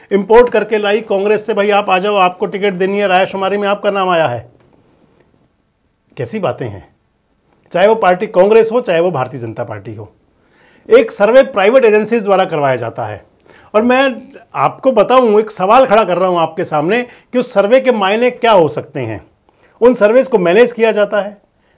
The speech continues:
सर्वे करने वाले लोग मार्केट में होते हैं और वो कुछ लोगों के पास जाते हैं, वहाँ जा करके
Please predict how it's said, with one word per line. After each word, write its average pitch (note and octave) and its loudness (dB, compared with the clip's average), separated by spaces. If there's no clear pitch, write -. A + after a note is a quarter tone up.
सर्वे G#3+ 6
करने A3 2
वाले G#3+ 2
लोग G3 4
मार्केट D#3 -2
में G3+ 0
होते G3 -2
हैं G3+ -6
और F#3+ 0
वो G#3+ 2
कुछ A#3+ -2
लोगों G3 0
के G#3+ -2
पास G#3+ 0
जाते G3 -2
हैं, G#3+ -2
वहाँ F#3 -2
जा F#3+ 2
करके G#3+ 0